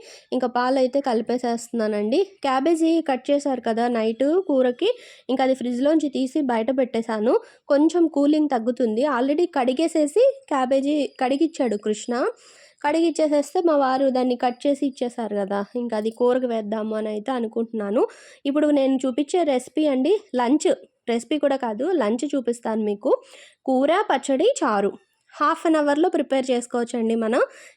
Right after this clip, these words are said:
ఖచ్చితంగా హాఫ్ అన్ అవర్ అంటే హాఫ్ అన్ అవరే. ఆ, బాగుంటుంది. ఎవరైనా మన ఇంటికి సడన్గా వచ్చినా కూడా లంచ్కి, ఆ, అప్పటికప్పుడు వంట చేయాలి అనేది మనం విసుక్కోకుండా, వాళ్ళకి, ఏ, ఇబ్బంది అనిపించకుండా హ్యాపీగా మనం ఒక హాఫ్ అన్ అవర్లో వంట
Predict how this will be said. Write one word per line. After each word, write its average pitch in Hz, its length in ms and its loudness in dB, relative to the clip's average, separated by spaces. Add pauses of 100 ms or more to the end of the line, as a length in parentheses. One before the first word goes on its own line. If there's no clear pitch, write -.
(140)
ఖచ్చితంగా 349 540 2
హాఫ్ 254 380 -2
అన్ 302 80 2
అవర్ 294 160 2
అంటే 330 180 2
హాఫ్ 269 360 -4
అన్ 254 80 0
అవరే. 233 400 -2 (400)
ఆ, 262 260 2
బాగుంటుంది. 339 880 4 (240)
ఎవరైనా 311 320 4
మన 330 120 4
ఇంటికి 311 280 2
సడన్గా 320 480 4
వచ్చినా 311 360 2
కూడా 262 360 2
లంచ్కి, 262 640 0 (420)
ఆ, 262 40 -2
అప్పటికప్పుడు 269 640 0
వంట 277 260 0
చేయాలి 269 500 2
అనేది 254 300 2
మనం 247 280 0
విసుక్కోకుండా, 247 880 0
వాళ్ళకి, 269 920 0
ఏ, 233 140 0
ఇబ్బంది 247 560 2
అనిపించకుండా 247 680 -2 (560)
హ్యాపీగా 294 480 0
మనం 285 300 4
ఒక 254 160 0
హాఫ్ 240 360 -2
అన్ 285 80 2
అవర్లో 262 360 0
వంట 233 220 0